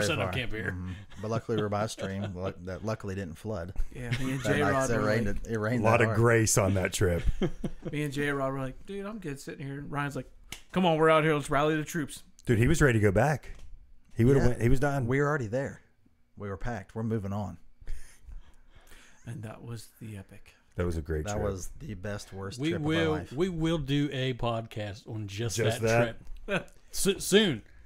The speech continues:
Speaker 2: 'Cause I think that's, that we could throw up some pictures.
Speaker 1: Pictures and videos. We'll say, "This is where we nearly died."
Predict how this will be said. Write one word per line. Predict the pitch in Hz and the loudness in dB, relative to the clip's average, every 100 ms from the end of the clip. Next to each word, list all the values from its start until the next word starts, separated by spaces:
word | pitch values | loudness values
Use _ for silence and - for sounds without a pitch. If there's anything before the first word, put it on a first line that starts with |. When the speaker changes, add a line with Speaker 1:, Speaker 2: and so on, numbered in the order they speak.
| - | -4
Speaker 2:
'Cause | 156 156 | 0 0
I | 160 | 0
think | 190 151 | -2 -2
that's, | 160 - | -2 -4
that | 143 143 143 | -6 -6 -4
we | 151 | -2
could | 131 107 | -4 -6
throw | 151 147 | -4 -4
up | 135 | -6
some | 127 | -10
pictures. | 127 147 131 151 143 | -6 -6 -6 -8 -4
Speaker 1:
Pictures | 123 - 123 | -4 -4 -6
and | 104 104 | -4 -4
videos. | 104 98 95 | -4 -4 -6
We'll | 98 | -8
say, | - | -8
"This | 92 156 196 160 | -4 -4 -4 -6
is | 139 | -2
where | 139 | 0
we | 127 | 2
nearly | 120 117 104 | 2 0 -2
died." | 98 90 62 | -4 -6 -10